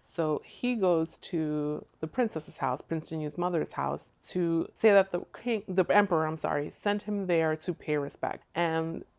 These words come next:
a few minutes later, the Minister of War shows up, who really has been sent by the emperor to pay his respects. So the head eunuch was lying. He was just trying to, I guess, get into the house or maybe just show his power. I'm not sure.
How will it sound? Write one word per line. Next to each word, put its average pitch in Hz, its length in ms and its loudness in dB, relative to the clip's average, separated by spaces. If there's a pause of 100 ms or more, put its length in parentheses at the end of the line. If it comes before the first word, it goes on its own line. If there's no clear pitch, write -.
(120)
a 185 80 0
few 226 200 4
minutes 196 280 4
later, 220 240 8
the 190 100 2
Minister 165 460 0
of 156 100 0
War 208 320 4
shows 190 320 0
up, 180 340 4 (260)
who 240 220 6
really 269 280 6
has 139 180 0
been 135 140 -4
sent 151 220 0
by 139 100 4
the 139 120 -2
emperor 135 280 -2
to - 120 -8
pay 139 180 -6
his 127 180 -4
respects. - 460 -4
So 175 340 4
the 175 220 2
head 202 200 2
eunuch 202 280 0
was 151 180 0
lying. 143 460 0
He 143 260 -6
was 143 140 -4
just - 240 -6
trying 156 280 0
to, 151 380 -4 (540)
I 170 80 4
guess, 285 200 0
get 269 160 6
into 226 180 0
the 160 80 4
house 220 360 6
or 185 100 2
maybe 180 240 2
just 180 200 -4
show 170 140 -6
his 160 140 -4
power. 202 560 4
I'm 156 140 -4
not 151 180 -4
sure. - 280 -8